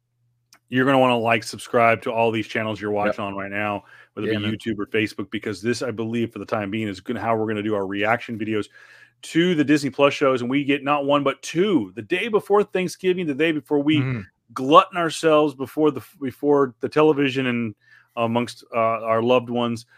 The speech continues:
Speaker 1: We will glutton you with some Marvel goodness w-,
Speaker 2: Yep.
Speaker 1: featuring, um, Haley Steinfeld and, of course, Jeremy Renner,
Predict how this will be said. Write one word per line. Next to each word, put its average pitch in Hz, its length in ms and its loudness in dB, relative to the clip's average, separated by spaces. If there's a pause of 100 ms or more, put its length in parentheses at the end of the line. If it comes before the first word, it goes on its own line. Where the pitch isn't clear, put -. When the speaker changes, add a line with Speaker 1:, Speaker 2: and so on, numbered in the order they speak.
(380)
Speaker 1:
We 135 180 2
will 147 220 4
glutton 143 420 2
you 143 180 4
with 131 280 2
some 110 240 -4
Marvel 135 400 0
goodness 123 720 0 (240)
w-, 123 220 -10
Speaker 2:
Yep. 139 120 2
Speaker 1:
featuring, 123 460 -4
um, 107 640 -4 (160)
Haley 131 200 0
Steinfeld 123 580 2 (100)
and, 117 400 -4
of - 160 -16
course, 120 380 -2
Jeremy 101 340 -8
Renner, 190 400 2